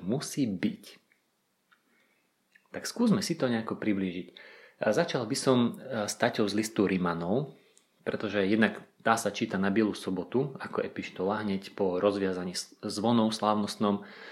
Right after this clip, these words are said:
ktoré má symbolizovať to, že Ježiš bol vzkriesený, ale tiež v Biblii má nadpis, mm, význam krstu alebo niečo podobné. Takže začneme, verš tri. Alebo neviete,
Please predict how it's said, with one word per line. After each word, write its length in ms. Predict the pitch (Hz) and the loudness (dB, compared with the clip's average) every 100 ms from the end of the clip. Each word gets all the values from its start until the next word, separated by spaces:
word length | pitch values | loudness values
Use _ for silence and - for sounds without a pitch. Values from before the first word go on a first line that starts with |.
| - - - | -18 -18 -4
ktoré 400 | 104 101 - 101 | -4 -2 0 2
má 160 | 95 | 2
symbolizovať 720 | - 104 98 95 98 92 - - | 0 0 2 2 2 0 -4 -4
to, 80 | |
že 160 | 95 92 | -2 0
Ježiš 240 | 95 92 92 | 0 -2 -4
bol 80 | 92 | -6
vzkriesený, 720 | - - 90 87 110 127 131 | -8 -4 -4 -2 -2 -2 -2
ale 240 | - 127 110 | -2 -2 0
tiež 320 | - 147 - - - - - | 0 0 -2 -16 -18 -20 0
v 20 | |
Biblii 300 | 117 110 170 | 2 4 4
má 160 | 127 95 | 4 4
nadpis, 480 | 120 - 117 - - | 2 2 2 2 -6
mm, 320 | 107 107 104 | -4 0 0
význam 320 | 95 113 113 104 | 2 4 4 4
krstu 480 | 104 101 - 85 - | 2 0 -2 -10 -10
alebo 240 | - 90 92 | -4 -2 -2
niečo 240 | 95 - | -4 -6
podobné. 400 | - 87 80 80 - _ _ _ _ _ _ - - _ _ _ _ _ _ _ _ _ | -8 -6 -8 -12 -18 _ _ _ _ _ _ -20 -20 _ _ _ _ _ _ _ _ _
Takže 400 | 95 90 90 90 | -6 -4 -4 -2
začneme, 640 | 90 131 127 113 95 85 85 | 0 0 0 0 0 0 -6
verš 480 | 90 110 110 - - | -2 -2 -2 -8 -4
tri. 240 | 90 - _ _ _ _ _ _ _ _ _ _ _ _ - - | -6 -8 _ _ _ _ _ _ _ _ _ _ _ _ -18 -4
Alebo 320 | 107 98 87 | -2 -2 -4
neviete, 640 | 90 170 117 82 95 92 | -2 0 0 -2 -10 -14